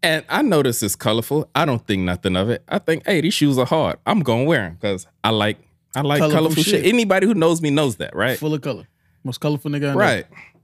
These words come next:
Speaker 1: Look at the hat. I mean, it is what it is.
Speaker 2: This is why we're
Speaker 1: I buy the
Speaker 2: opposites.
Speaker 1: shoes.
Speaker 2: <laughs> Look, look at me.
Speaker 1: Yeah.
Speaker 2: Look at me.
Speaker 1: <laughs> Exactly.
Speaker 2: Black. <laughs>
Speaker 1: So I buy the shoes,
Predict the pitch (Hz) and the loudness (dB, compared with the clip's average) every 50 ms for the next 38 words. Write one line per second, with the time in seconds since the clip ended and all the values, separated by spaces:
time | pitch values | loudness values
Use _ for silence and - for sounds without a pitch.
0 | _ _ _ _ _ _ _ _ 113 123 135 131 127 110 113 110 - 95 65 - | _ _ _ _ _ _ _ _ -2 0 0 0 0 -2 -2 -2 -4 -6 -8 -8
1 | _ - 110 117 110 110 104 98 95 98 101 - _ - 110 113 123 120 113 110 | _ -2 0 2 2 2 2 0 -2 -2 -6 -8 _ -2 0 0 2 0 0 -2
2 | 104 98 95 82 76 65 - _ - _ _ _ _ _ _ _ _ _ _ _ | -4 -6 -6 -8 -12 -18 -20 _ -20 _ _ _ _ _ _ _ _ _ _ _
3 | _ _ _ _ _ _ _ _ - - - _ _ _ _ _ _ - 160 147 | _ _ _ _ _ _ _ _ -20 -20 -20 _ _ _ _ _ _ -6 -2 0
4 | 226 196 160 190 160 151 156 135 - - 143 156 160 151 120 110 127 120 117 110 | 0 2 2 2 2 4 4 4 4 4 4 4 2 0 0 0 2 2 2 2
5 | 104 - - - 180 131 - - 185 180 180 196 202 180 - 175 196 190 208 208 | 0 -4 -8 -4 -4 -4 0 2 2 4 6 4 4 4 2 0 0 0 2 0
6 | 180 175 165 139 135 131 104 87 - - - - - - 180 196 185 - - - | 0 0 0 2 2 0 0 0 -4 -12 -20 -20 -4 0 2 2 2 2 2 0
7 | 254 - - - - 262 - - - 208 - - - - - - 214 202 208 208 | 0 0 0 -6 -10 -10 -6 0 0 2 4 4 4 2 4 2 0 0 2 2
8 | 202 226 233 240 214 226 226 180 180 180 165 - - - - - 349 - - 453 | 2 2 2 2 2 4 4 4 4 4 2 0 -2 -2 -2 0 2 4 4 4
9 | 508 - - 294 - - - 294 - - - - - - - 208 - - - - | 2 2 0 -2 -2 -2 -6 -6 -6 -4 -6 -6 -6 -6 -8 -8 -8 -8 -12 -16
10 | - - _ _ _ _ _ _ - - 165 160 147 - - 147 165 170 180 190 | -18 -18 _ _ _ _ _ _ -2 0 0 0 0 0 -2 -4 -4 -2 -2 -2
11 | 202 196 185 - - 151 143 139 131 123 147 - | -2 -2 -2 -2 0 0 0 2 0 -2 -4 -6